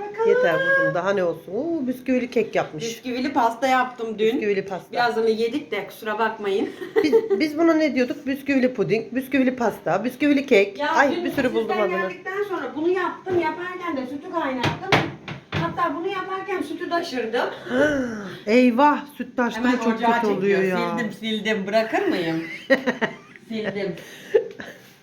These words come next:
Speaker 2: Oo, süpersin Akiş.
Speaker 1: İşte kahvaltımızı yapacağız güzelce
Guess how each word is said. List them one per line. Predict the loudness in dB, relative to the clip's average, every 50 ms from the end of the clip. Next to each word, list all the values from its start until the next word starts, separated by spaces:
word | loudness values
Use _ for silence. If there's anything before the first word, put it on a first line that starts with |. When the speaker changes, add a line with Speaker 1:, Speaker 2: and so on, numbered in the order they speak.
| _ _ -20 _ _ -6
Speaker 2:
Oo, | -2 0 2 2 4 4 2 0 -2 -6 -8 -10 -12 -14 -14 -14 -14 -14 -8 -2
süpersin | -2 0 2 4 4 4 4 2 2 0 0 0 2
Akiş. | 2 2 2 0 -2 -4 -4 -2 -2 -2 -2 -4 -4 -6 -8 -8 -10 -10 -10 -10 -12 -14 -20 _ _ _
Speaker 1:
İşte | -12 -10 -10 -8 -8 -8 -4
kahvaltımızı | -2 -2 0 0 0 -2 -2 -4 -4 -4 -2 -4
yapacağız | -4 -6 -6 -8 -8 -6 -6 -6 -6 -6 -8
güzelce | -8 -6 -4 -4 -4 -4 -4 -6 -6 -6 -6